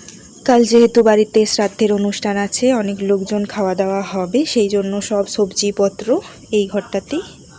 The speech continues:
রাখা হয়েছে। তো এরপরে আমি বাইরে গিয়ে বসলাম। মা, তারপরে মাসিরা, আরও মেসোরা, ভাই, উম, অনেকে সবাই যারা ঘাটে ওঠা ছিল,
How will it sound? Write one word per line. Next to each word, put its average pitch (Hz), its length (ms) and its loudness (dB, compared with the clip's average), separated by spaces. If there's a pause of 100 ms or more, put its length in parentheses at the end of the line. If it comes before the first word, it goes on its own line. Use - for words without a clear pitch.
(160)
রাখা 185 360 -4
হয়েছে। 185 340 -6 (1300)
তো 247 80 4 (360)
এরপরে 240 380 4 (120)
আমি 254 160 -2 (420)
বাইরে 233 320 2
গিয়ে 226 160 2 (120)
বসলাম। 220 460 -4 (680)
মা, 220 140 -4 (380)
তারপরে 214 380 -6 (120)
মাসিরা, 208 520 -4 (340)
আরও 214 180 -4 (600)
মেসোরা, 208 520 -2 (520)
ভাই, 208 300 -6 (240)
উম, 208 160 -8 (140)
অনেকে 247 260 0 (100)
সবাই 220 240 -2
যারা 214 220 -6
ঘাটে 208 320 -4 (100)
ওঠা 208 200 -6 (120)
ছিল, 226 200 -4